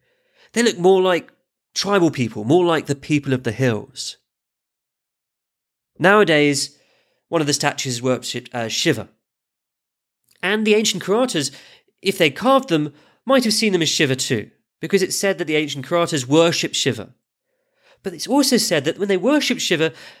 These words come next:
they worshipped him in a very unusual way. They worshipped him by eating meat. They worshipped him by drinking wine and, and having dalliance. But the Kiratas also seem to have worshipped the mother goddess. We have very ancient sources indicating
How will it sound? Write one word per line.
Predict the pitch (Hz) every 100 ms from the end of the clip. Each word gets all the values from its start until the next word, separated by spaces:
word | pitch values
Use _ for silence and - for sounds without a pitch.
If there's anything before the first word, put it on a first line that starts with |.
| _
they | 214
worshipped | 208 285 262 247
him | - 220 214
in | 190
a | 196
very | 170 220 233
unusual | 180 185 170 170 160
way. | 156 170 117 - -
They | 190
worshipped | 180 233 262 202
him | - 202 190
by | 156 147
eating | - 226 233 214 196
meat. | 190 151 - - - _ - -
They | 165
worshipped | 202 226 - 202
him |
by | 180 165
drinking | 127 208 196 190 170
wine | 156 156 156 147 139 - -
and, | 135 131 131
and | 120
having | 151 151 135
dalliance. | 113 139 139 117 104 - - - - _ _ _ _ _ _ _ _ _ _ _ _ _ _ _ _ _ _ _ -
But | 196
the | 214
Kiratas | 233 262 262 233 -
also | 202 254 247 226
seem | 208 202 185
to | -
have | 170
worshipped | 135 139 135 - 170
the | -
mother | 131 139 156
goddess. | 139 120 107 98 - - -
We |
have | 123 123 -
very | 135 143
ancient | 143 143 131
sources | - 139 127 123
indicating | 120 131 131 127 113 110